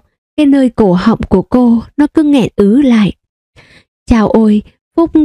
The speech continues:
cứ như sụp đổ. Những lời hứa hào, hẹn thề, ngon ngọt giờ này đã tan thành mây khói, để lại nơi đây bơ vơ một người phụ nữ tật nguyền. Thân cô thế cô, và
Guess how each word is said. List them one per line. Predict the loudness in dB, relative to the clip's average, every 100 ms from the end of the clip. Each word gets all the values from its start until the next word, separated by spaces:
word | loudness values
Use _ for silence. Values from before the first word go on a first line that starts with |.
| 0
cứ | 0
như | 2 0
sụp | -2 -4 0
đổ. | 0 0 -2 -8 _ _ _ _
Những | 0 2
lời | 2 2 0
hứa | 2 0 0
hào, | -2 0 0 -2 -6 _ _ _
hẹn | -2 -2 -2
thề, | 0 0 2 0 -2 _ _ _
ngon | 0 2 2
ngọt | 2 0 -2 _
giờ | -4 0 2
này | 2 2 2
đã | 0
tan | -2 -2 0
thành | 2 0 2
mây | 2 0
khói, | 0 0 0 -2 -8 _ _ _ _ -2
để | 0 2
lại | 0 0 0
nơi | 0 2
đây | 0 0 0
bơ | 0 0 0
vơ | 0 0 0
một | 0 2
người | 2 0
phụ | 0 -2
nữ | 0 2 0 0
tật | -4 -2
nguyền. | 0 0 0 -2 -4 _ _ _ _ _ _ _ _
Thân | 0 0 0
cô | -2 0 0
thế | 0 0 0 -2
cô, | -2 0 0 -4 _ _ -2
và | 0 2 2 2 0